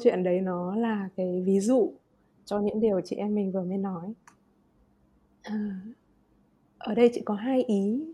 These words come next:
ngay lập tức nó, nó, nó, nó lóe lên. Ý thứ nhất là thật ra trong chị luôn biết cái con đường kiểu như thế này, nó không có cái tên là tâm lý hay là, ờm, ờ, một cái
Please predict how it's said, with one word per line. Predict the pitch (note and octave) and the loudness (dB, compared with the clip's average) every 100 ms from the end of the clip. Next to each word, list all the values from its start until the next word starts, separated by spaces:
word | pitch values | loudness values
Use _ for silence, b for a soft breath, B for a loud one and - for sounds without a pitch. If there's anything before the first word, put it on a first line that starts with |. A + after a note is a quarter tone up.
| - | -6
ngay | B3+ C4+ | -2 -2
lập | B3 | 2
tức | B3+ | 2
nó, | B3+ B3+ | 2 2
nó, | B3+ B3 B3 | 0 -2 -4
nó, | A#3 B3 | -4 -4
nó | A#3+ A#3+ A3+ | -4 -6 -8
lóe | G#3 G3 A3 | -6 -6 -2
lên. | C#4+ C4+ - _ b b b b | -2 -2 -6 _ b b b b
Ý | B3+ A#3 | -2 0
thứ | A#3+ | 4
nhất | A#3+ E4+ F#4 | 4 2 -2
là | C#4+ G3+ G3+ - _ _ _ - | -4 -4 -6 -14 _ _ _ -12
thật | A#3+ | -6
ra | B3+ C4+ - | -2 -2 -4
trong | D4 D#4 D4 | -6 -4 -4
chị | - C4+ | -6 -4
luôn | A#3 C4+ C#4+ C#4+ | 0 2 2 4
biết | C#4+ D#4 E4 _ _ _ _ _ _ _ _ _ _ _ _ _ _ - | 4 2 -2 _ _ _ _ _ _ _ _ _ _ _ _ _ _ -6
cái | A#3 | -4
con | C#4+ C#4+ B3 | -2 0 4
đường | G#3 F#3 F3 - _ _ _ _ _ _ _ A3 | 2 0 -10 -18 _ _ _ _ _ _ _ 2
kiểu | G#3 F3 - - | 4 4 -2 4
như | A3+ B3 | 6 8
thế | A#3 | 6
này, | A3 G#3+ E3 | 2 -2 -4
nó | G3 | -6
không | G3+ C4 | -2 -2
có | B3+ | -2
cái | C4 _ | -6 _
tên | C4+ C4+ B3 | 6 6 6
là | G3 - | 0 -2
tâm | A#3 A#3 | 0 2
lý | A3 G#3+ A3+ C4 | 4 6 4 2
hay | C4+ | 0
là, | A3+ F#3+ F#3+ b b b b - | -2 -4 -8 b b b b -10
ờm, | F#3+ F3 E3+ E3 E3+ _ _ _ _ _ _ _ _ - | -8 -8 -8 -10 -12 _ _ _ _ _ _ _ _ -12
ờ, | F3+ E3+ G3 G3 _ _ _ - | -10 -10 -12 -16 _ _ _ -4
một | G3 F#3+ | -2 -2
cái | F3+ | -4